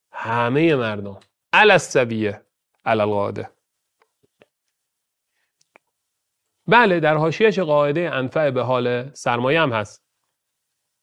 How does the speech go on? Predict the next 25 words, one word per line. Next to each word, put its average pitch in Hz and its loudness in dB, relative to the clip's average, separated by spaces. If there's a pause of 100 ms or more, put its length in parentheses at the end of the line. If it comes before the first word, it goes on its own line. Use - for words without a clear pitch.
(460)
نه 120 0
اینکه 175 2
بدی 233 0
دست 214 4
رباخورا. 156 4 (500)
رباخورا 185 8
طبق 214 4
تعبیر 185 6
قرآن 196 4
چی 233 2
هن؟ 233 2 (500)
احمق‌ترین 170 4
آدمن. 113 -4 (640)
کالذی 170 4
یتخبطه 156 2
الشیطان 151 2
من 185 4
المس. 117 -4 (800)
میگه 196 6
مثل 214 4
اون 214 6
کسی 190 4
که 135 2
شیطون 156 2
اومده 160 2